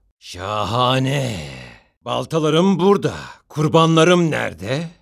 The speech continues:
Beni sizler yarattınız. Hua! Ha ha! Ha ha! Ha ha! Ha! Ha! Hadi bakalım. Çocuk oyuncağı. Bu balta benim. Teveccühünüz.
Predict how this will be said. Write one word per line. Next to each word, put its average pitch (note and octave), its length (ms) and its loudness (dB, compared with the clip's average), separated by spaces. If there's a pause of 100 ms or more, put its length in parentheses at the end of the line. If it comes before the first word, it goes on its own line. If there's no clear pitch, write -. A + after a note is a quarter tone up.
(120)
Beni F3 400 2
sizler D#3+ 680 0
yarattınız. C3 1080 -4 (120)
Hua! C4+ 540 6 (580)
Ha C4 160 4 (180)
ha! D3 260 -4 (500)
Ha E3 140 0 (140)
ha! A2+ 520 -4 (360)
Ha A#3+ 120 4 (160)
ha! B2+ 440 -2 (400)
Ha! C#3+ 460 2 (420)
Ha! C4 480 4 (560)
Hadi A3 440 0
bakalım. C#3 580 0 (400)
Çocuk G#3+ 460 2
oyuncağı. C#3+ 800 -4 (380)
Bu F#3 260 2
balta F3+ 440 2
benim. D3 460 -8 (180)
Teveccühünüz. F3+ 1300 0